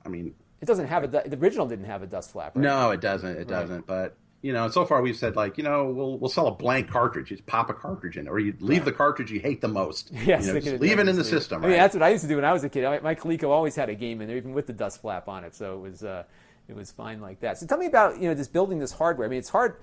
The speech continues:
Speaker 2: It's not easy to do this. I mean, this is not something you can just go and call somebody up on the phone and say, "Hey, I want." I mean, you're, you're designing a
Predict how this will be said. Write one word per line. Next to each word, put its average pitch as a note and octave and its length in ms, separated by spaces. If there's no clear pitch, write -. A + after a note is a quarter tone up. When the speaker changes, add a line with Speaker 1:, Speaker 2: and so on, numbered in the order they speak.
Speaker 2:
It's - 100
not D4+ 140
easy A#3+ 280
to B2 80
do F3 180
this. E2+ 260
I C3+ 60
mean, C3 100
this F#3 140
is E3 100
not E3 180
something D#3 360
you C#3 80
can C#3 160
just B2+ 180
go C#3+ 300
and B2 200
call C#3+ 220
somebody C3+ 300
up B2 100
on B2 100
the A#2 60
phone C3+ 300
and A#2 100
say, A#2+ 100
"Hey, C3 120
I - 20
want." B2 240
I - 60
mean, C#3+ 80
you're, C#3 120
you're C#3 120
designing D3+ 500
a A#2 180